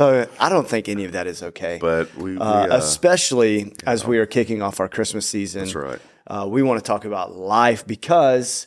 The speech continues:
Speaker 2: That's right.
Speaker 1: uh, Jesus, the fact that he came, has given us life.
Speaker 2: That's exactly
Speaker 1: All
Speaker 2: right.
Speaker 1: right.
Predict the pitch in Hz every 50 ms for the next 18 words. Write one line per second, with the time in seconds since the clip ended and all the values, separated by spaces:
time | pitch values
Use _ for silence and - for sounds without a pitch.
0 | _ - - - - - _ - _ _ _ - - 110 113 120 - 107 101 95
1 | 113 135 156 160 139 143 156 151 151 - - - - - - 110 - - 131 127
2 | 127 117 120 101 107 127 120 117 - 123 113 107 107 110 107 107 110 - _ _
3 | _ _ _ _ _ _ _ - 110 101 92 98 107 104 110 107 104 - - 143
4 | - - - - - - - - - - 73 69 - - - - 80 107 107 113
5 | 120 - -